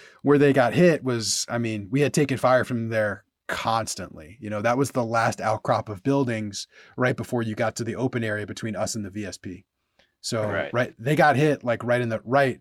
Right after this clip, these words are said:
Speaker 1: right, right where, uh, right in the open areas. So, um, yeah,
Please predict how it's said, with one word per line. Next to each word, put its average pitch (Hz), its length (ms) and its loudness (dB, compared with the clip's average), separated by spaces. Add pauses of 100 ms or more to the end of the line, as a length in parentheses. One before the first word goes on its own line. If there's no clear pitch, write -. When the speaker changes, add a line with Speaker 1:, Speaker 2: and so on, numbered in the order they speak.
Speaker 1:
right, 107 240 -6
right 113 240 0
where, 107 380 -6
uh, 98 240 -6 (640)
right 123 100 2
in 127 80 0
the 113 80 -2
open 104 260 -6
areas. 87 600 -12
So, 98 360 -4
um, 98 360 -6 (2000)
yeah, 113 240 2